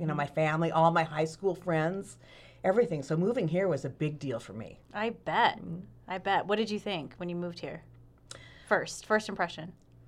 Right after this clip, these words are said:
Speaker 1: Well, I thought, we'd come up a couple times, and I
Speaker 2: Uh-huh.
Speaker 1: thought it was absolutely beautiful. And I really did want, I thought it would be a good thing for our marriage to move. I thought it was beautiful, but I'll never forget going next door. We, we rented a home on Seckel Drive,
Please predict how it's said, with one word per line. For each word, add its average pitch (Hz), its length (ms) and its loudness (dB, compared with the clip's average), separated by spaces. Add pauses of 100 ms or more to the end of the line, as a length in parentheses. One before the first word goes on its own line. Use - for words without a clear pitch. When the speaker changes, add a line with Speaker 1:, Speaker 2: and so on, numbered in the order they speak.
(520)
Speaker 1:
Well, 254 180 10
I 233 80 10
thought, 262 360 8
we'd 247 200 4
come 302 240 2
up 269 140 8
a - 40 -6
couple 190 260 0
times, 175 520 0
and 180 160 0
I 180 40 2
Speaker 2:
Uh-huh. 175 80 0
Speaker 1:
thought 190 140 4
it - 60 2
was 170 180 -2
absolutely 160 520 0
beautiful. 135 520 -6
And 185 100 2
I 214 60 4
really 220 360 2
did 156 260 0
want, 151 200 0
I 160 120 -2
thought 160 180 -2
it - 40 -6
would 139 140 -6
be 147 120 -6
a - 20 -6
good 147 220 -6
thing 143 160 -6
for 139 240 -6
our 139 120 -4
marriage 131 640 -4 (680)
to 165 100 -2
move. 135 420 -2 (520)
I 190 100 2
thought 196 240 6
it 160 60 0
was 170 120 0
beautiful, 165 460 2
but 151 140 2
I'll 151 120 2
never 170 240 4
forget 175 360 0
going 147 220 -2
next 156 280 -4
door. 156 200 2
We, 143 120 -2
we 156 260 -4
rented 160 400 0
a 160 60 2
home 160 220 0
on 143 120 -2
Seckel 151 540 -2
Drive, 135 340 -2